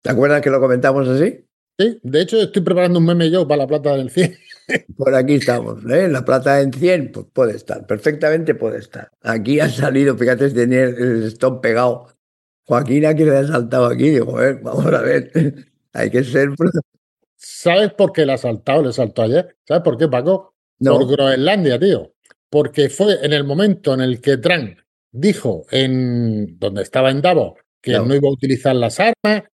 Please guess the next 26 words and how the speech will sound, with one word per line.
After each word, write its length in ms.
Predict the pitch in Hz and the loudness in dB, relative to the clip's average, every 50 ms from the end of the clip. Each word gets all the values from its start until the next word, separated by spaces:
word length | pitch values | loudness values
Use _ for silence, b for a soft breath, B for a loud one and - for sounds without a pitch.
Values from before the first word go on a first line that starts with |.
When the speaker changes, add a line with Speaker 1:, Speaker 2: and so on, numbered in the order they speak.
| _ _ _ | _ _ _
Speaker 2:
ni 120 | 123 135 | -6 -4
ninguna 360 | 131 135 131 139 143 147 135 | -2 -2 0 0 0 0 0
cosa 200 | 127 139 131 - 185 | 0 0 0 2 2
de 100 | 202 208 | 2 2
esa. 240 | 196 - 233 - - | 2 2 0 0 0
Y 80 | - 120 | -6 -2
claro, 400 | 110 127 117 113 131 151 - _ _ | 0 0 0 0 -2 -4 -4 _ _
¿qué 140 | - 160 165 | -2 0 2
sucede? 500 | 180 190 - 226 233 208 156 113 92 - - _ _ _ _ _ _ _ | 2 0 2 2 2 2 2 -2 -4 -12 -20 _ _ _ _ _ _ _
En 220 | - 123 127 123 117 | -6 -4 -4 0 0
los 100 | 123 117 | 2 2
activos 540 | 120 113 - _ 185 180 160 117 101 - _ _ _ | 2 0 -2 _ 2 2 2 2 0 -6 _ _ _
en 140 | - 123 123 | -8 -4 -4
los 120 | 117 110 | -4 -4
cuales 240 | - - 180 151 120 | 0 0 0 0 0
nos 120 | 120 123 | -2 -6
protegemos, 580 | - - 151 147 151 151 - 180 185 196 214 214 | -2 -2 -2 -2 -2 0 0 0 0 0 -2 -2
como 180 | - 139 113 104 | -2 -4 -2 -2
puede 120 | - 123 | -2 0
ser 200 | 123 165 147 - - | 0 0 0 0 0
oro 200 | 110 123 135 143 | -2 0 2 2
y 40 | 151 | 2
plata, 480 | 139 165 175 175 180 208 202 - - _ | 2 0 0 2 0 -2 -2 -4 -12 _
pues 140 | _ 131 123 | _ -4 -4
dice, 120 | 123 104 - | -2 -2 -2
"Ah, 180 | 160 160 - | -4 -6 -8